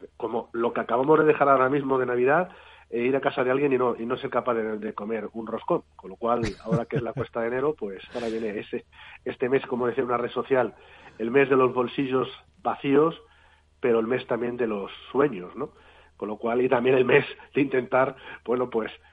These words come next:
bajar todos esos excesos que hemos tenido. Así que nada, pues a encararlo lo mejor posible y, y seguro que dentro de unos días estaré al cien por cien.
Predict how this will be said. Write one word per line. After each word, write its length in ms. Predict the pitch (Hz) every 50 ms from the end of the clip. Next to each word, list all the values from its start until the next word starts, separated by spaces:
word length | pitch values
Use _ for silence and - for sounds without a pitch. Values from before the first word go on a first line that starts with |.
| _ _
bajar 440 | - 127 123 120 143 143 143 139 -
todos 380 | - 147 147 156 151 143 - -
esos 280 | 135 - 147 131 -
excesos 420 | 131 127 - - 123 - 139 127 -
que 80 | -
hemos 220 | 120 113 110 - -
tenido. 480 | 107 98 113 123 107 92 85 85 82
Así 200 | - - - 95
que 120 | - - 78
nada, 160 | - - -
pues 160 | - 85 - -
a 60 | 104
encararlo 500 | 101 - 113 113 123 127 123 123 123 117
lo 100 | 113 110
mejor 260 | 110 107 - 117 113
posible 480 | - 110 101 - - 117 113 120 117 107
y, 240 | 92 80 78 76 _ _
y 80 | 98 -
seguro 220 | 101 110 120 -
que 120 | - 110
dentro 200 | 104 101 - 104
de 60 | 95 95
unos 160 | 95 92 92
días 240 | 107 110 117 113 - _ _ - - - - _ _ -
estaré 340 | 127 127 - - 135 139 139
al 140 | 127 110
cien 160 | 113 117 110 -
por 180 | 98 92 -
cien. 180 | - - -